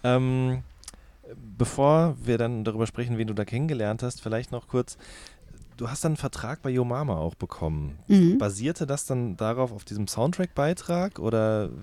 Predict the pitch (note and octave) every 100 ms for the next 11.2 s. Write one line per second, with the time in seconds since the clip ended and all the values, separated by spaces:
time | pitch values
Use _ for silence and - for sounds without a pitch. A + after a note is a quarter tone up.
0 | A2 G#2+ G2+ G#2 G2 G2+ G#2 G#2 G#2 -
1 | G#2 - G2 F2 D#2 F2+ - - - -
2 | - - - - - F3+ F#3+ F#3 F#3+ G#3
3 | G3 F3+ F#3+ A#3 B3 B3 - F#3+ F#3+ G#3
4 | - G3+ - - D#3+ E3+ G3+ A3+ B3+ C#4
5 | C4+ - - _ - _ _ _ _ _
6 | _ _ _ _ _ _ _ _ _ _
7 | _ - F3 F3 F3 E3+ F3 E3+ - F3+
8 | G3+ G#3+ G#3+ - - F#3+ F#3+ F3+ G3 -
9 | - F3+ E3+ F3 G#3 - - - - E3
10 | F#3 A3 - F3 E3+ F3 F3 E3 C#3 F3
11 | G#3 C#4+